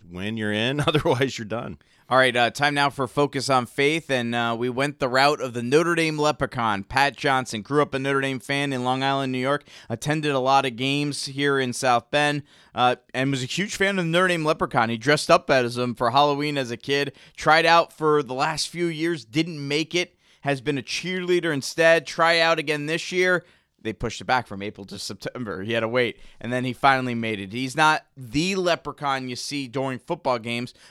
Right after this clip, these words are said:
Speaker 2: but he's in the mix. He's at soccer games and different ways like that, and, uh, he has a unique story of how he almost never made it to Notre Dame despite it being his dream school.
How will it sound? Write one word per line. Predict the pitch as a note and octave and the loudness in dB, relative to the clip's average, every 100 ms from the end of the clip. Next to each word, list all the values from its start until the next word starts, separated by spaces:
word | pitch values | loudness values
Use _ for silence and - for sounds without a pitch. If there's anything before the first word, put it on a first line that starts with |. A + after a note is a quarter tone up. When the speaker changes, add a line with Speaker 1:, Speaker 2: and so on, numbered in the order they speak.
| - | -4
Speaker 2:
but | C3+ | 0
he's | C#3+ | 0
in | D3+ | 0
the | D3+ | -2
mix. | D3 D3+ D#3 - | 0 2 0 -2
He's | C3 | -4
at | A#2+ - | -4 -2
soccer | D3 D3 C#3 | -2 -2 -2
games | C3+ C#3 C#3+ A#2+ | -6 -4 -6 -8
and | A#2 | -8
different | B2 C#3 B2+ - _ - - | -8 -6 -8 -10 _ -20 -2
ways | C3 D3 A#2+ | 2 2 2
like | C3 C3 | 0 0
that, | B2+ C3 C3+ | 4 4 4
and, | A#2+ A#2+ A2+ _ _ | 2 -2 -4 _ _
uh, | A2+ A#2+ | 2 2
he | A2+ F#3 | 0 -2
has | A3+ F#3+ | -2 -2
a | |
unique | G#3+ G#3+ | -6 -6
story | F3 - G#3 F3 | -6 -2 0 2
of | G#2+ | 2
how | A#2+ C3 | 2 2
he | C3 | 2
almost | C#3+ C#3 - | 0 -4 -4
never | C3+ C#3 | -4 -2
made | C3 D3 | 0 0
it | D3 | -2
to | C3 | -4
Notre | C3+ C3+ | -4 -2
Dame | C3 C3 B2 | -2 -4 -4
despite | A2+ - C#3 C3 | -6 -4 -2 -2
it | G#2+ | -4
being | C3 C3 B2+ | -4 -4 -4
his | B2+ A2+ | -6 -6
dream | - C3 B2+ | -6 -6 -6
school. | - C3+ A#2+ A2 | -8 -4 -4 -6